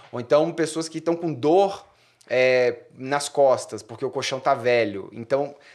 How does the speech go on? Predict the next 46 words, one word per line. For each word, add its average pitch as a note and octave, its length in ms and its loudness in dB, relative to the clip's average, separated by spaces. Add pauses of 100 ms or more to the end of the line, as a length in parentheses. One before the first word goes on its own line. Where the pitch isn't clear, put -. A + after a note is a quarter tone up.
você - 160 -2
vê C#3+ 160 0
que F3 140 -10
são D3 220 0
perfis C3 440 -4
que C3+ 100 -14
diretamente D#3 920 -2
vão C3 160 -6
ser B2+ 200 -4
beneficiados A#2+ 720 -2
por A#2 360 -10 (220)
vendedores B2+ 540 0
de A2+ 80 -12
colchão, D#3 480 2
mas G3 540 -2
que D#3 360 -4 (680)
as B2+ 180 -2
mensagens D3 540 0
são D3+ 140 -6
diferentes C3+ 460 -4
pra - 100 -8
cada A2 200 -4
perfil B2 300 -14
desse. A#2+ 360 -8
Mas A2 200 -6
a A#2+ 60 -4
gente A#2 180 -10
tem C#3+ 100 -10
que - 60 -12
fazer C#3 140 -4
uma D3+ 140 -4
lista A#2 260 -8
de A#2+ 100 -18
pessoas A#2+ 640 -10 (560)
que - 140 -16
são B2 320 -6 (100)
diretamente B2+ 1300 -2
beneficiadas A2+ 720 -4
pelo G#2+ 180 -8
produto. G#2+ 460 -10
E C#3+ 80 -8
isso F#3 140 -8
tem G3 120 0
a D#3+ 60 2
ver C#3+ 220 -4
com F3+ 460 -2